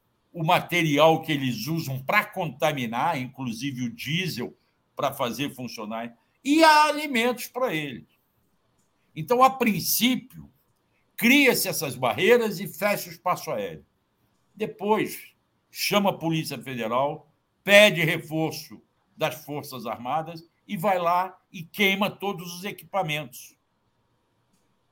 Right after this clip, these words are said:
Podendo, prende. Não podendo, deixa solto na mata sem comida pra eles se virarem lá. É isso.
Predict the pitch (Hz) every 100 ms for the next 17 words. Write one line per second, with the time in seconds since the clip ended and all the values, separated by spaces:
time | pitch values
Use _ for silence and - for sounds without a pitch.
0 | _ _ - 185 160 196 240 160 90 -
1 | _ - 233 233 165 - - - _ _
2 | _ _ _ - 247 226 233 180 247 247
3 | 107 90 _ _ _ _ 208 247 - 208
4 | - 214 226 185 190 190 160 185 180 160
5 | - 185 175 156 170 185 180 185 180 165
6 | 180 160 151 139 123 104 98 87 _ _
7 | _ _ - 220 208 - - -